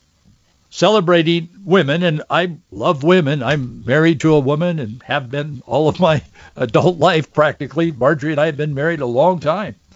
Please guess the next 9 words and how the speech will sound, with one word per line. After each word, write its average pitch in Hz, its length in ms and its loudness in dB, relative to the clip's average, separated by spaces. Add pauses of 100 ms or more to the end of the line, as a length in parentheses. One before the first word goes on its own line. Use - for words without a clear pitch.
(480)
I 165 120 0
love 202 280 2
women. 98 340 -6 (240)
I 131 100 -4
love 180 240 2
her. 208 360 0 (880)
We 165 120 4
have 185 140 0
daughters. 143 600 0